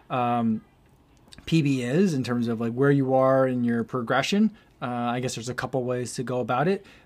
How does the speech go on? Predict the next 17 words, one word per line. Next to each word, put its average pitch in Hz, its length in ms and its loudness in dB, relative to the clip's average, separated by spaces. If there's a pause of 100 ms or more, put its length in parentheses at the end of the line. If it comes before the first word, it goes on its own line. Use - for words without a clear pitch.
(120)
But 131 640 0
my 135 540 2
thought 175 260 4
would 147 120 -4
probably 170 440 4
be 196 360 0 (160)
for 151 140 0
you 147 240 2
to 151 200 -6
add 143 260 0
more 143 640 0
distance 135 480 -4
running 143 260 -2
and 110 120 -6
over 143 280 -2
distance 123 340 -6
training, 135 520 -4